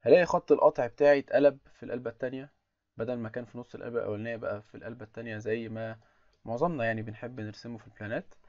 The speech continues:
آخر حاجة، لو حبينا نخفي المستطيل ده،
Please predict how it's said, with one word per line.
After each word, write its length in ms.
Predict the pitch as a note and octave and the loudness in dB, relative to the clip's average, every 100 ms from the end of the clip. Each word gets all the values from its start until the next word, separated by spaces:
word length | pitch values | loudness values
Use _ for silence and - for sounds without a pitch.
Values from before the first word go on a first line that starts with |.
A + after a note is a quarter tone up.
| - - F#3+ | -20 0 2
آخر 160 | F3+ | 2
حاجة، 260 | D#3+ D#3+ D#3+ | 0 2 6
لو 120 | C3+ | 4
حبينا 520 | - A#2+ D3+ D3+ C3+ - _ _ | 2 -4 -2 -2 -4 -6 _ _
نخفي 440 | C3+ D#3 - A#2 A#2 _ | -4 -4 -6 -16 -18 _
المستطيل 680 | G2+ A2 A#2 - G#2+ C3 A#2+ | -10 -8 -8 -12 -12 -12 -8
ده، 200 | B2 E3+ | -8 -8